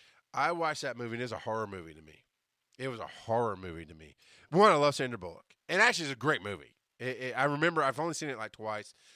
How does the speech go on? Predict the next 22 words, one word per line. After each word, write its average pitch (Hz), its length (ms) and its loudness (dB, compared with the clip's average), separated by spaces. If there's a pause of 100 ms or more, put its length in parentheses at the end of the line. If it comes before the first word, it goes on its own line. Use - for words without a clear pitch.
(140)
but 151 80 4
I - 20 10
remember 156 340 4
enjoying 113 520 -4
it 104 140 -12
thoroughly. 107 600 -2 (360)
But 165 260 2
the 127 80 -6
reason 180 220 -2
it 139 60 -4
was 113 100 -8
a 104 100 -4
horror 160 520 -2
film 80 460 -8 (380)
to 120 100 -6
me 107 300 -4 (300)
is 120 200 -10
that 135 240 -2
mom, 151 360 4
at 131 120 -2
the 117 80 -4
time, 202 560 2